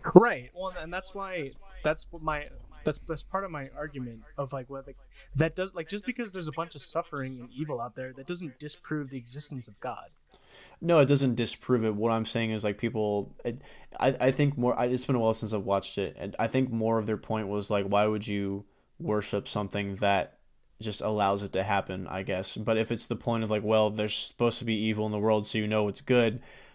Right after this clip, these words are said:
Speaker 2: I think is a little, like, I, I think they think it's a little bit more of a, like, well, like, it doesn't have to be that extreme. Like, you can know what's good and bad from that. You don't have to have innocent people, like, suffer for it.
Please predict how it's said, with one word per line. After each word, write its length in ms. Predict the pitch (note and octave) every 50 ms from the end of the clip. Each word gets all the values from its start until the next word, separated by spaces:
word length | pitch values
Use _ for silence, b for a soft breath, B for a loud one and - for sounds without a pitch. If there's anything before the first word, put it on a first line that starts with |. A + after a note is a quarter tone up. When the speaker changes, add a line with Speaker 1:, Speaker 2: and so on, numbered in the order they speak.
| B B
Speaker 2:
I 120 | - A#2 A2
think 280 | - - A#2 A2 -
is 140 | A2+ A2 G2+
a 60 | G#2+
little, 420 | G#2 G2+ G2+ G#2+ G#2+ G#2+ G#2 G#2 C2
like, 260 | F#2+ G#2+ G#2 - b b b b b b b -
I, 140 | - A#2+ - - -
I 80 | B2 B2
think 160 | C3+ C#3+ C#3
they 100 | C#3 B2+
think 220 | B2 - A#2+ G2
it's 140 | A#2 G2 -
a 60 | A2
little 220 | G#2+ G#2+ A2 A2 G#2+
bit 140 | G#2+ F2+
more 300 | G2 G#2+ G#2 G#2 G#2 G#2
of 120 | G#2 G2 G#2
a, 340 | G#2 G2+ G2+ G2+ G2 G2 F2+ - -
like, 180 | - A2 G#2 G2
well, 200 | G#2+ A2 G#2+ G#2+
like, 120 | G#2+ G#2+ G#2
it 60 | A2
doesn't 220 | A2 A2+ - G#2+ F#2+
have 260 | G2+ A2+ G#2+ G#2+ -
to 80 | - A2+
be 60 | A2
that 140 | G#2+ G#2 G2
extreme. 500 | G2 - - - - A#2 A2+ G#2+ G#2 G#2
Like, 160 | G2+ G2+ G2+ G#2+
you 80 | A2+
can 220 | - A#2 G#2+ G#2 G#2
know 200 | G#2+ A2 G#2+ G#2
what's 240 | G2 G2+ G2 -
good 160 | - - A2 G#2
and 120 | G2+ G2
bad 260 | G#2+ A2 G#2+ G#2+ G#2 -
from 200 | - A2+ A2+ G#2+
that. 160 | G#2+ G#2 F#2
You 120 | F#2 G2+ G#2
don't 180 | G#2+ G#2 C#2
have 200 | G2 G#2+ G2+ G2 -
to 80 | A2
have 240 | G2+ G#2+ G2+ G2+ F#2+
innocent 360 | F2+ G#2+ G#2 G2+ - G2+ G2
people, 340 | - A2 G#2 - G#2 G2+ G2
like, 220 | G#2 A2 G2+ F#2+
suffer 420 | - - - A2+ A2 G#2+ - G#2+ G2
for 360 | G2 - - A2 G2+ F#2 F#2+
it. 160 | F2 - -